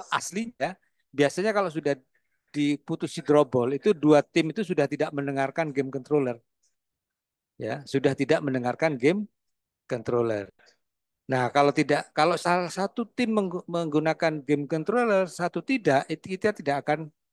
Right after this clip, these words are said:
melet-, me-, memutusi drop ball. Itu akan dari, dari akses point yang kita, apa, kita gunakan untuk mengendalikan itu. Apakah robot-robot ini sudah, eh,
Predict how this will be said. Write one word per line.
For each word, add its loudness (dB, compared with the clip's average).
melet-, 0
me-, -2
memutusi -4
drop -6
ball. -6
Itu 0
akan 4
dari, -4
dari -4
akses -6
point 2
yang -6
kita, -8
apa, 0
kita -8
gunakan -4
untuk -4
mengendalikan -6
itu. -14
Apakah 2
robot-robot 4
ini -2
sudah, 0
eh, 4